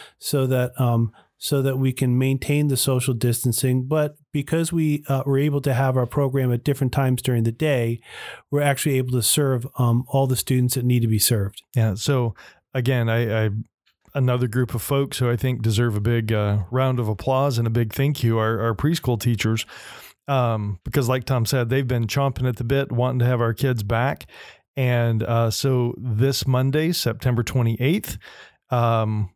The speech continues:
Speaker 2: we will be welcoming back state preschool kids, and that's at, uh, Joe Hamilton, Pine Grove, Mary Peacock, and Bess Maxwell. So, you know, we're really looking forward to having our students back onto campus, our youngest students. Um, and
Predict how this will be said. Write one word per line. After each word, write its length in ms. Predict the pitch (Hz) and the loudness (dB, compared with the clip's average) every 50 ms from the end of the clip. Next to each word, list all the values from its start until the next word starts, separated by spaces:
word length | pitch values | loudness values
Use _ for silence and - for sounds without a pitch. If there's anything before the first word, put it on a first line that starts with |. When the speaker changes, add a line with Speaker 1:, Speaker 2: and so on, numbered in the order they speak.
| - | -10
Speaker 2:
we 220 | - 123 117 131 135 | -6 -2 -2 0 0
will 180 | 131 135 135 | 0 0 0
be 160 | 120 131 131 123 | 0 0 0 2
welcoming 580 | 117 117 123 127 - - 135 131 131 127 113 | 2 2 0 0 0 0 0 2 2 2 2
back 320 | 120 123 123 131 135 - _ _ _ _ _ _ _ _ _ - | 2 2 2 0 -2 -4 _ _ _ _ _ _ _ _ _ -6
state 340 | - - - 147 143 143 - | -4 -2 0 2 0 0 0
preschool 440 | - - 165 180 - - 214 170 135 | 0 -2 0 -2 0 0 -2 -2 0
kids, 300 | - 123 113 107 101 101 | 0 0 0 0 2 0
and 120 | 117 117 117 | 2 2 2
that's 240 | 123 131 - - 147 | 2 0 0 0 0
at, 240 | 131 127 107 - 139 | 0 0 0 -2 0
uh, 280 | 131 127 120 117 110 104 98 - - - - - _ _ - | 0 2 2 0 0 -2 -6 -10 -12 -20 -20 -20 _ _ -4
Joe 200 | - 139 131 120 | 0 0 2 2
Hamilton, 540 | 127 131 135 151 156 147 - 170 175 185 180 | 2 2 2 0 0 -2 -2 -2 -2 -2 -2
Pine 280 | - 123 123 123 131 | 0 0 0 2 0
Grove, 560 | 127 113 113 117 123 127 131 147 156 160 156 - | 0 0 0 0 2 2 0 0 -2 -4 -6 -4
Mary 240 | 123 120 117 120 123 | -2 0 0 0 0
Peacock, 540 | - - 135 120 - 143 143 143 143 - - | 0 0 0 0 2 0 0 0 0 0 0
and 100 | 127 117 | 0 0
Bess 220 | 131 131 127 - | 0 0 0 0
Maxwell. 460 | 135 143 160 - - - 113 101 98 | 0 0 0 -2 -2 -2 0 0 0
So, 420 | 104 - - 147 135 131 127 123 123 135 | 0 -2 -2 0 0 2 0 0 0 0
you 100 | 139 127 | 0 0
know, 80 | 127 | 2
we're 80 | 123 120 | 2 2
really 280 | 113 139 165 170 160 | 0 0 0 2 2
looking 360 | 135 135 147 - - 131 123 107 | 2 0 0 0 0 -2 -2 0
forward 400 | - 139 135 143 160 175 175 143 | 0 0 2 2 2 0 -2 -2
to 80 | 127 | 0
having 340 | 104 123 127 120 127 127 120 | 0 2 2 2 0 0 2
our 100 | 113 113 | 0 0
students 380 | 107 - 139 135 131 127 113 - | 0 0 0 0 2 0 -2 -2
back 300 | - 131 127 127 - 143 | 0 0 0 0 0 0
onto 180 | 127 120 117 | 0 0 0
campus, 380 | - - 123 117 117 - 147 - | 0 0 0 0 0 -2 -2 -2
our 80 | 135 | 0
youngest 420 | 123 127 147 196 247 220 143 110 - | 2 2 0 0 0 -2 -2 -2 -2
students. 440 | - - 110 98 113 - - - - - - - - - - - - _ - | -2 -2 -2 0 0 -2 -4 -4 -8 -10 -16 -14 -14 -14 -14 -16 -14 _ -2
Um, 560 | 147 139 139 135 127 120 117 110 107 107 - _ _ _ _ _ _ _ - | 0 0 2 2 0 -2 -2 -4 -6 -6 -8 _ _ _ _ _ _ _ -2
and 500 | 175 170 165 151 147 143 139 131 - | 0 0 2 2 2 0 0 -2 -4